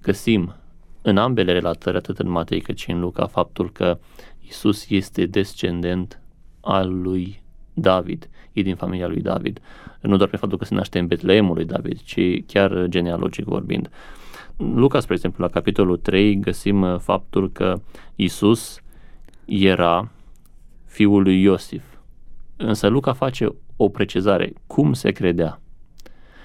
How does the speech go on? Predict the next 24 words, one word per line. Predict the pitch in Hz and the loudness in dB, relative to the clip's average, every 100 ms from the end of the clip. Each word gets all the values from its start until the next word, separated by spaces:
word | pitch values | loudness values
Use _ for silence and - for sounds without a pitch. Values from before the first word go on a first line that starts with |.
| - | -4
E | - | 0
clar | 107 156 | 4 2
că | 160 123 | 2 0
Domnul | 110 110 | 2 0
Hristos, | 101 107 - 104 101 - | -2 -6 0 0 0 -8
și | - | -10
cunoaștem | - 98 101 95 | -2 0 0 0
acest | 90 - - | -2 -4 -4
lucru | 95 90 | 0 0
din, | 85 92 90 | 0 0 0
uh, | 87 85 87 - | 0 -2 -2 -4
istoria | - - 98 | -4 2 2
creștinismului, | 95 - 90 - 87 | 2 0 -6 -4 0
din | 85 | 0
Biblie, | 98 95 85 82 | 2 0 2 2
chiar, | 82 - 87 | 0 -2 -2
uh, | 90 87 - - 90 | 0 -2 -4 -8 -6
cât | 92 | -2
de | 90 | -2
puțină | - - 107 | -2 -2 -2
cultură | 98 95 92 98 | 0 0 0 0
creștină | 104 - 98 | -2 -4 -2
am | 90 87 | -2 -2
avea, | 85 98 | 2 2